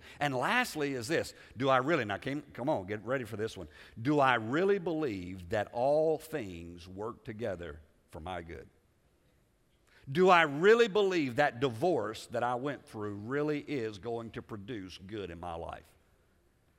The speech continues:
I didn't say God caused the divorce. Don't misquote me. I didn't say God created a situation so you would get divorced. That's not what I'm talking about. But do you really believe what the scripture says, that all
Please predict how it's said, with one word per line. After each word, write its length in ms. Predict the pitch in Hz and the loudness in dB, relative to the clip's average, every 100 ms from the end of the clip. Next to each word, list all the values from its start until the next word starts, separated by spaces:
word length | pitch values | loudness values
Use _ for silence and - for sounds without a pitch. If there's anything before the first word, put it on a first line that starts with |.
| _ - | _ -2
I 120 | 135 | 0
didn't 220 | 202 220 - | 2 0 -2
say 300 | - 208 156 | 0 0 0
God 340 | 139 131 110 | 2 0 0
caused 360 | - 165 139 123 | 0 0 0 -2
the 100 | 107 | -6
divorce. 440 | 107 107 90 80 | -6 -6 -8 -8
Don't 240 | 113 131 | -10 -10
misquote 420 | 151 - 143 104 76 | -10 -10 -10 -10 -12
me. 100 | - _ _ _ _ _ _ _ _ _ _ _ _ _ - | -20 _ _ _ _ _ _ _ _ _ _ _ _ _ -4
I 100 | 170 | -2
didn't 140 | 185 | 0
say 140 | - 180 | 0 4
God 320 | 165 170 - | 6 6 4
created 680 | - 156 160 175 139 101 90 - _ _ _ _ - | -4 4 6 6 2 -2 -6 -16 _ _ _ _ -8
a 60 | 120 | -4
situation 640 | - 175 165 156 147 123 113 | 0 0 2 0 0 -6 -4
so 160 | 160 | -4
you 180 | 127 151 | -2 -2
would 180 | 127 95 | -4 -2
get 200 | 139 107 | -4 -4
divorced. 340 | 113 110 90 | -4 -4 -4
That's 180 | 151 - | -8 -6
not 140 | 196 | -6
what 80 | 180 | -6
I'm 80 | 156 | -6
talking 320 | 165 - 120 | -8 -10 -12
about. 240 | 104 - - _ _ _ _ _ _ - | -16 -18 -18 _ _ _ _ _ _ -16
But 320 | 110 151 117 117 | -2 -2 -2 0
do 140 | 160 | 0
you 200 | 151 139 | 2 0
really 280 | 151 208 185 | 2 2 2
believe 360 | 120 123 123 | 0 -6 -4
what 160 | 123 120 | -6 -8
the 80 | 110 | -8
scripture 440 | - 185 - 113 | -6 -8 -6 -12
says, 400 | - 107 101 87 | -8 -6 -4 -6
that 180 | 98 104 | -6 -6
all 520 | 110 131 165 190 190 | 0 2 2 2 -2